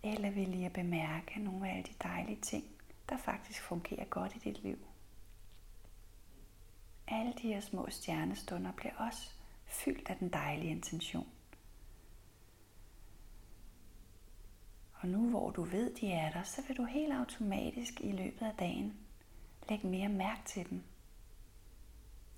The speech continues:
Du vil lige stoppe lidt op ind imellem alle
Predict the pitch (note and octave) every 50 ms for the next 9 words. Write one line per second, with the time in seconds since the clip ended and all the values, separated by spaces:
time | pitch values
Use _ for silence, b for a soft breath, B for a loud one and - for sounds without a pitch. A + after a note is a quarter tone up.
0 | - - - - - - - A3+ A3+ A3+ B3 B3+ C4+ C4+ C4+ C4+ - - A#3 G#3+
1 | G#3 - A3 A3 A#3 C4 C4+ B3+ A#3 G3+ G3+ G3+ - G#3 G3+ G3+ G3 F#3+ F#3 F3+
2 | - F#3+ F#3+ F#3 F3+ E3+ E3+ F3+